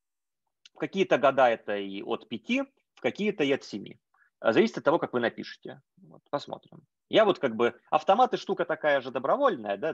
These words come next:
для меня. Вот, поэтому я всё-таки предпочёл бы вот сейчас сказать вам только общие вещи, что вот автоматы будут. Для того, чтобы получить автомат, нужно иметь накоп хороший, шесть или выше,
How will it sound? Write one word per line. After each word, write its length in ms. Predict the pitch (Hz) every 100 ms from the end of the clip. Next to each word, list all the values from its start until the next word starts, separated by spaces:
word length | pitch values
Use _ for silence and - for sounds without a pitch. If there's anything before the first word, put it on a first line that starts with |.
| -
для 340 | 107 95 107
меня. 280 | 120 101 107 _ - - _
Вот, 240 | 120 107 -
поэтому 380 | 214 226 175
я 120 | 156 160
всё-таки 340 | - 147 143
предпочёл 460 | 127 - 139 151 135
бы 60 |
вот 140 | 131 120
сейчас 220 | 135 -
сказать 320 | - 127 123
вам 120 | 120
только 380 | 123 117 117 110
общие 360 | - 240 - 214
вещи, 240 | 285 -
что 140 | -
вот 140 | 117 113
автоматы 440 | - 190 262 160
будут. 360 | 113 113 104 104 _ _ _ -
Для 340 | 120 135 135
того, 160 | 151 156
чтобы 120 | 151
получить 180 | 151 -
автомат, 340 | - 190 285
нужно 200 | 156 123
иметь 180 | 123 113
накоп 380 | 117 - 285 -
хороший, 420 | 240 233 220 220
шесть 280 | 208 202 -
или 120 | 196
выше, 400 | 185 190 - 175